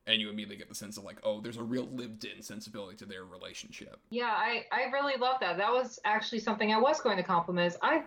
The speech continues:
Speaker 2: did like everyone's performances in it. And I agree with you about, um, Sheri Moon. Like, I've always liked her. Your eye just naturally gravitates towards her. But this, you're right. It felt like it was more down to earth, relatable, somebody you would know. And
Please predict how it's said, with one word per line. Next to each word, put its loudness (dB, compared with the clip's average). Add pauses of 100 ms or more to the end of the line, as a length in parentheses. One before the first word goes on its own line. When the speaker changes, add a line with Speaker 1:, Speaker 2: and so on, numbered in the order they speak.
(120)
Speaker 2:
did 2
like 8
everyone's 4
performances 2
in 2
it. -4 (140)
And 6
I 4
agree 4
with 2
you 8
about, 2
um, 2
Sheri 4
Moon. 4
Like, 2
I've 2
always 6
liked 0
her. 2 (300)
Your 0
eye 6
just 0
naturally 6
gravitates 2
towards -4
her. -2
But 4
this, 6 (160)
you're 4
right. 4
It -4
felt 4
like 2
it 2
was 4
more 4
down 2
to -2
earth, 4 (520)
relatable, 6
somebody 4
you 6
would 2
know. 2 (580)
And 6